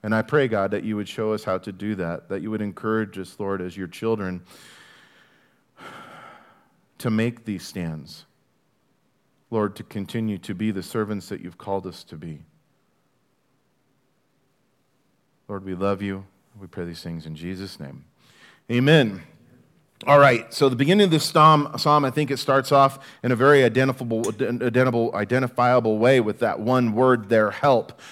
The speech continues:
And fifty different times in, in thirty-six of the Psalms, this is a very,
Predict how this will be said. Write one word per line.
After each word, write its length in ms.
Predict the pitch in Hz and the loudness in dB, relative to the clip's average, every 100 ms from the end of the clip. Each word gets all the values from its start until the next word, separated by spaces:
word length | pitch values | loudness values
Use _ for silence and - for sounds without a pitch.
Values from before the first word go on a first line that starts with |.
| - | -4
And 160 | 139 135 | -2 4
fifty 240 | 180 185 | 4 4
different 360 | 160 175 175 151 | 2 4 2 2
times 540 | 156 156 160 147 117 - - - - | 4 6 6 4 -2 -10 -20 -20 0
in, 260 | 156 143 151 | 4 4 2
in 200 | 147 139 | 0 0
thirty-six 920 | - 180 190 196 170 - 185 175 - | 4 6 6 6 0 4 4 4 2
of 240 | 156 135 | 2 2
the 100 | 120 | 2
Psalms, 800 | 135 - 160 160 143 131 139 - - - - - - - - | 0 4 6 8 8 4 0 -4 -8 -20 -20 -20 -20 -18 0
this 260 | 131 175 | 2 4
is 100 | 196 | 2
a 80 | 170 | 0
very, 640 | 135 151 151 151 143 135 | 4 6 8 6 4 -2